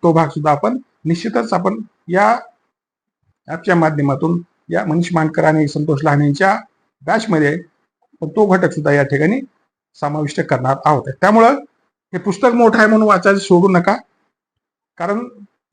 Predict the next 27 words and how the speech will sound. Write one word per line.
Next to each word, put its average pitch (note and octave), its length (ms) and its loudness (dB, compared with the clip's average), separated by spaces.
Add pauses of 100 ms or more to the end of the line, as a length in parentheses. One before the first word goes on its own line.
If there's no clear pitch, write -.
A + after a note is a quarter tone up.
(140)
सगळ्यात A3+ 240 0
महत्वाचं A#3 460 2
आहे G#3+ 80 0
की A3+ 80 -4 (120)
तुम्हाला G#3 420 2 (320)
जेवढ्या G#3+ 260 4
तुमच्या C4+ 280 0
कन्सेप्ट A#3+ 380 0
क्लिअर A#3+ 180 2
होतील, E3 240 0 (560)
मी G3 120 -12
शंभर C4 300 2
टक्के C#4+ 160 2
तुम्हाला C4 280 2
सांगतो F3+ 340 0
की - 920 -4 (240)
तुमच्या A3 260 2
कन्सेप्ट C#4 600 2
क्लिअर D4 220 6
झाल्याशिवाय, A3+ 560 4 (1160)
तुम्हाला A3 260 0
एखादा A#3 240 2
तो A#3+ 160 2
घटक G#3+ 280 0
समजल्याशिवाय A3 840 2 (380)
तुम्हाला G3 260 -2 (240)
त्यामध्ये A3 460 4